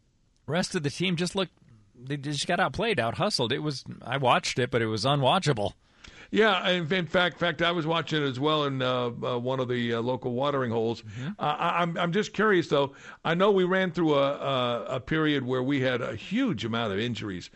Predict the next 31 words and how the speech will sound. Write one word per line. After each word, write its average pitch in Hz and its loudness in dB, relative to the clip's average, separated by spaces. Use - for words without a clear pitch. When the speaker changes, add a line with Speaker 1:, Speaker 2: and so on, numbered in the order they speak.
Speaker 2:
Are, 143 2
are 160 6
injuries 175 2
still, 175 2
uh, 143 0
a 135 -2
factor 147 -4
for 131 -4
the 127 -2
Golden 131 0
Knights? 123 -2
I 131 -4
mean, 120 -2
are 120 0
they, 131 -2
do 131 -6
they 127 -4
still 139 -2
have 127 -2
some 127 -8
guys 117 -2
out? 117 -4
Speaker 1:
Yeah, 131 0
they 131 2
do. 123 4
Uh, 110 0
and 120 4
in 123 2
Speaker 2:
Eichel. 117 2
Speaker 1:
fact, 117 -2
uh, 127 -4